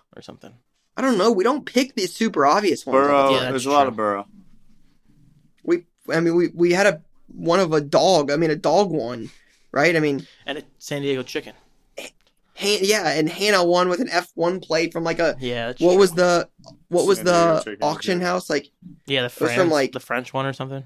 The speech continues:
Speaker 2: yeah, like, a French auction
Speaker 1: Yeah.
Speaker 2: house. Like,
Speaker 1: That's true.
Speaker 2: anyways, good. I, I, what I like about this play is, and he calls this out, is somebody's going through the dollar box, and I didn't jump in front of him and smack all his plays.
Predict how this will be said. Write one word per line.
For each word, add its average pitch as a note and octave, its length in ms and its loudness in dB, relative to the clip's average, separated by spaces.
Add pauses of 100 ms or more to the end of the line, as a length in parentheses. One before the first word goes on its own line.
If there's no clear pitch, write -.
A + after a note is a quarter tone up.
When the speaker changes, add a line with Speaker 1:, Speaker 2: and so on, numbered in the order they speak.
Speaker 2:
yeah, E3 260 -4
like, D#3 100 2
a D3+ 80 -4
French E3+ 340 -2
auction D3 340 -4
Speaker 1:
Yeah. F3+ 100 -4
Speaker 2:
house. F3+ 240 -6
Like, D3 240 -4 (720)
Speaker 1:
That's D#3+ 140 -10
true. B2 220 -18 (1080)
Speaker 2:
anyways, E3+ 460 0 (380)
good. A3 200 2
I, G3+ 140 0 (100)
I, F3 140 -2
what G3+ 160 2
I C#4 60 6
like F3+ 240 0
about D#3+ 240 2
this D#3 120 -2
play E3+ 220 0
is, D3+ 160 -2
and E3+ 160 -8
he E3+ 140 -2
calls E3 360 0
this D#3 180 -4
out, D3+ 340 0
is C#3 380 -2 (480)
somebody's F#3 340 4
going F3+ 160 2
through E3 100 -2
the - 60 -2
dollar C#3+ 200 4
box, E3 400 0
and D3+ 140 -6
I B2+ 60 -4
didn't D#3+ 420 -2
jump D3+ 240 -2
in C#3+ 100 -6
front C#3+ 220 -2
of D3 60 -2
him D#3+ 180 -4
and C3+ 140 -10
smack C3 500 -6
all C3 140 -2
his B2 100 -8
plays. D3 420 -4